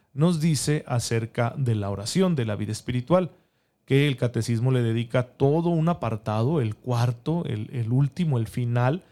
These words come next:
para hablar de la vida espiritual, y que lo hace tomando como modelo el Padre Nuestro, que no solo es una fórmula de oración, sino que es toda una catequesis de oración que Jesucristo nuestro Señor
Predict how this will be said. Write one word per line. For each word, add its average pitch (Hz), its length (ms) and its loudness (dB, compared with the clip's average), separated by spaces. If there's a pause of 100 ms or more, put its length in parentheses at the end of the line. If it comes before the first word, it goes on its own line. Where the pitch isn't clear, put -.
(360)
para 143 260 4
hablar 131 640 2
de 143 100 2
la 120 120 2
vida 120 180 2
espiritual, 104 640 -4 (280)
y 151 120 -6
que 190 140 4
lo 165 160 4
hace 151 180 0
tomando 131 440 2
como 139 200 0
modelo 123 340 2
el 123 80 -2
Padre 117 300 0
Nuestro, 135 460 -2 (340)
que 139 100 2
no 135 160 2
solo 143 260 2
es 139 100 0
una 139 160 2
fórmula 127 540 2
de 127 80 2
oración, 135 500 0 (240)
sino 123 260 -2
que - 80 -2
es 120 100 -2
toda 123 140 2
una 127 200 0
catequesis 139 680 0
de 131 100 0
oración 123 500 0 (320)
que 127 100 -4
Jesucristo 123 680 -2
nuestro 117 320 -4
Señor 113 360 -2